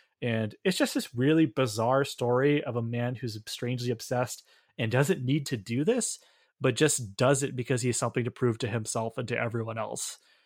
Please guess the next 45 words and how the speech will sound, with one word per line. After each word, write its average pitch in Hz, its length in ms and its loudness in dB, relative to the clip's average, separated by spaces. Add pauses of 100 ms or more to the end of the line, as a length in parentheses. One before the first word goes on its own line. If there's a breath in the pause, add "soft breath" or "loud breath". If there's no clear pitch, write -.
(260)
And 120 220 -4
so 120 200 0
I 135 120 4
just 143 160 -4
think 143 160 4
that's - 240 0 (140)
a 131 80 6
strangely 143 560 4
beautiful 147 340 2
story 127 580 0 (360 soft breath)
with 120 200 0
people 139 380 4
that 139 120 2
you 139 80 2
would 143 120 0
never 127 220 2
care 123 260 2
about 117 400 2 (140)
in 123 120 -2
a 123 160 2
profession 143 560 0
that 139 100 -2
most 123 220 0
people 127 240 -2
think 127 200 0
is 131 140 4
stupid. 117 520 -2 (320 loud breath)
And 127 80 0
that's 123 140 0
why 127 180 6
I 131 40 4
think - 260 0 (120)
it 135 140 2
is 131 240 -2
exactly 120 440 -2
the - 60 -6
type 120 100 -6
of 120 140 -8
compelling, 117 560 -2
strange 117 320 0
documentary 113 720 -2
that 120 180 -4
people 120 240 -2
should 113 220 -6
see, 117 420 -2